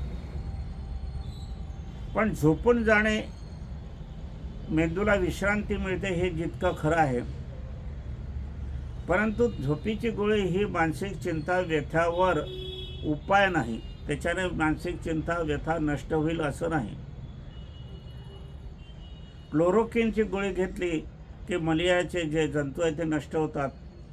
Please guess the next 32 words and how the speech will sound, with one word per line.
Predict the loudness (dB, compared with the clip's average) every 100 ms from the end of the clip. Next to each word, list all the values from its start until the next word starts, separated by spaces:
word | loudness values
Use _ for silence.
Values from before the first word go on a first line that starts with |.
| -2
तसं | 0 2
या | 4 4
बाबतीत | 2 -2 -2 -4
नाही, | 0 2
असं | 2 0 -2
माझ्या | -2 0 -2 0 -2
पत्नीचं | -2 -6 -2 -4 -2 -2
म्हणणं | 0 0
होतं. | -2 -4 -10 -12 -16 -16 -16 -16 -16 -16 -16 -16 -16 -16 -16 -16 -16 -16 -14 -14 -14 -4
आणि | -2 -2
पुढे | -2 2 4
जाऊन | 4 4 2
ती | 2
म्हणाली | 4 4 4 4
होती | 2 2 0 0
की | -2 -4
ज्या | 2 4 4
वेळेला | 4 2
तो | 2 0
झोपेल, | 2 0 2 0 0
त्यावेळेला | 0 2 4 4 2
जागेल, | 6 6 6 0 0
त्यावेळेला | 2 4 4 4 2
त्याची | -2 -4 -2
जी | -2
बुद्धी | -2 -2 -2 2 4
आहे, | 4 2
त्याची | 0 -4 -4
क्रिया | -2 -2 2 2
आहे, | 4 2
ती | 0 0
उत्साहित | 0 0 -4 -4 0 0